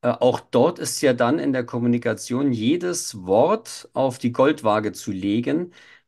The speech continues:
Ähm, wie macht man das? Also wie bereitest du dich denn vor auf solche, sagen wir mal, riskanten Spiele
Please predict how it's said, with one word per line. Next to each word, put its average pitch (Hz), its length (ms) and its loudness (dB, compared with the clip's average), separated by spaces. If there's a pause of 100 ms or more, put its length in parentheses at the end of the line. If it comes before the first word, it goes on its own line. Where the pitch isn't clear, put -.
(140)
Ähm, 120 340 0
wie 160 120 -2
macht 165 300 -4
man 117 120 2
das? 98 240 -2
Also 107 240 -4
wie 143 100 -4
bereitest 139 540 0
du 139 60 -2
dich 123 220 -4
denn 120 180 0
vor 156 440 0
auf 113 440 -2 (140)
solche, 107 720 0
sagen 107 220 -6
wir 110 80 -2
mal, 101 180 -2
riskanten 123 760 -2
Spiele 156 680 -4